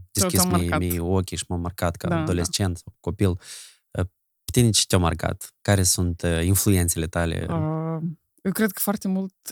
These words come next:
Speaker 1: desene animate rusești.
Speaker 2: Da.
Speaker 1: De astea, mm,
Speaker 2: Cu Leopold?
Speaker 1: S-, Soiuz mult, da, Leopold, Nu păgădi, deci este
Speaker 2: Mhm.
Speaker 1: toate, toate care de acolo. Disney mai puțin. Um, dar, uh,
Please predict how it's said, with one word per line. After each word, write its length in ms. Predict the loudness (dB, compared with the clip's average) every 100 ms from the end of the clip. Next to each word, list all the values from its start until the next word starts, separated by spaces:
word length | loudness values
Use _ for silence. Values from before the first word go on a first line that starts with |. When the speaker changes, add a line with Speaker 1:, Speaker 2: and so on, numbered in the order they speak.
| -10
Speaker 1:
desene 320 | -6 -4 -2
animate 400 | -2 -4 -6 -6
rusești. 560 | -10 -8 -8 -8 -14 -20 _ -8
Speaker 2:
Da. 180 | -2 0
Speaker 1:
De 80 | -2
astea, 340 | -4 -8 -10 -8 -8 -10 -10
mm, 400 | -10 -8 -10 -14 _ _ _ _
Speaker 2:
Cu 80 | 2
Leopold? 300 | 2 4 2
Speaker 1:
S-, 40 |
Soiuz 340 | 4 2 0 0
mult, 240 | -2 -4
da, 280 | -6 0 0
Leopold, 420 | 0 -2 -2 0
Nu 100 | 0
păgădi, 560 | -2 -2 -2 -2 -2 -4
deci 320 | -6 -8 -8
este 240 | -10 -8 -4
Speaker 2:
Mhm. 640 | -2 -2 -2 -6 -10 -14 -4
Speaker 1:
toate, 220 | -4 -4
toate 180 | -6 -8
care 160 | -8 -10
de 40 | -10
acolo. 380 | -8 -8 -8 -10 -18 _ _ _ _ _ _ _ -20 -20 _ _ _
Disney 360 | -4 0 2 2
mai 140 | 0
puțin. 440 | 0 -4 -4 -4 -8 _ _ _ -4 -2 0 0
Um, 520 | 0 0 -2 -4 -6 -10 _ _ _ _ _ _ _
dar, 280 | -10 -6 -6
uh, 520 | -6 -6 -6 -8 -10